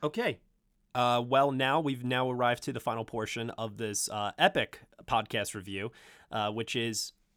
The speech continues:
we gotta talk about the Oscar potential for Avengers Endgame. Uh, Infinity War last year received the Best Visual Effects nomination.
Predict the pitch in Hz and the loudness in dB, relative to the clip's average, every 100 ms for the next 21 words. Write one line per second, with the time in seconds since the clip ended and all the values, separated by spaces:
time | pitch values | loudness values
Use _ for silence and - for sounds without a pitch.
0 | _ - 117 143 208 180 165 143 135 127 | _ -12 0 2 2 2 0 2 2 2
1 | 127 117 123 113 107 - 101 87 87 87 | 0 0 0 -6 -12 -10 -10 -8 -10 -10
2 | _ _ - 101 98 - 113 107 104 98 | _ _ -4 -2 -2 -4 -4 -4 -6 -8
3 | 98 92 87 87 - _ - - - - | -10 -10 -10 -10 -16 _ -20 -20 -20 -20
4 | - 113 104 101 - 123 156 165 160 156 | -4 -2 0 0 -4 -4 0 0 2 2
5 | 131 113 - 135 185 - _ _ _ 120 | 2 0 0 -4 -4 -8 _ _ _ -6
6 | - 123 110 117 110 117 120 117 123 107 | -4 -4 -2 -2 0 -2 -2 0 0 -2
7 | 127 107 104 110 170 196 | -2 -4 -2 -4 -4 -8